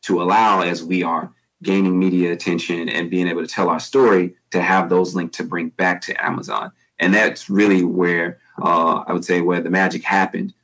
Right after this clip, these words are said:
was from media's pickup from, uh, you know, accessibility of specialty coffee, uh, being able to tell the story of this new brand that's in Target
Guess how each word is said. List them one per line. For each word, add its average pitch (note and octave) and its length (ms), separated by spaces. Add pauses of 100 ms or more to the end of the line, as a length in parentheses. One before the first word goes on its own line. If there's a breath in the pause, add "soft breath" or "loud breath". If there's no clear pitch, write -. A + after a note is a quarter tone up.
(120)
was F#2+ 380
from F2+ 360
media's F#2+ 460
pickup E2 500 (280)
from, F2+ 500
uh, E2+ 420
you F2+ 180
know, - 260 (1600)
accessibility G#2+ 800
of F#2 280
specialty G2 460
coffee, - 560 (400 soft breath)
uh, - 300 (180)
being A2+ 300
able G#2 280
to F#2+ 360 (200)
tell G#2+ 160
the G2 80
story F#2+ 280
of F2 60
this F#2 160
new G2 140
brand F#2+ 300
that's F2+ 180
in F2 120
Target F2 420